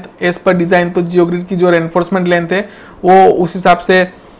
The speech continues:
अपने को देखनी है। उसके अलावा ये reinforcement फिल यहाँ पे as per technical specification, यहाँ पे जो reinforcement फिल है यहाँ पे कौन सा material use किया गया है, यहाँ पे जो अपना,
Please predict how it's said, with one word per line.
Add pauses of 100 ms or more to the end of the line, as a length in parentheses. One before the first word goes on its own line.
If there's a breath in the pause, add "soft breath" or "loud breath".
(220 loud breath)
अपने
को
देखनी
है।
उसके
अलावा
ये
reinforcement
फिल
यहाँ
पे
as
per
technical
specification,
यहाँ
पे
जो
reinforcement
फिल
है
यहाँ
पे
कौन
सा
material
use
किया
गया
है,
यहाँ
पे (360 loud breath)
जो
अपना,